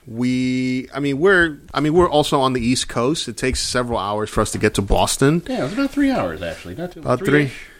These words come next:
Speaker 1: three-ish hours,
Speaker 2: Yeah.
Speaker 1: 'cause we didn't really hit any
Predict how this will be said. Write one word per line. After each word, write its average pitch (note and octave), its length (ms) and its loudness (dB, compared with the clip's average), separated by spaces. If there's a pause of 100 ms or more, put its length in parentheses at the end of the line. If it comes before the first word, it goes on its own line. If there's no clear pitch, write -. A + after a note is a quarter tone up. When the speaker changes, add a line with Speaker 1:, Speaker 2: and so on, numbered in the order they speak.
(140)
Speaker 1:
three-ish C#3+ 360 0
hours, C#3+ 540 2
Speaker 2:
Yeah. B2 120 -10
Speaker 1:
'cause C3 160 -4
we D#3+ 60 2
didn't C#3+ 140 0
really A#2 180 0
hit B2+ 220 -2
any G2+ 520 -6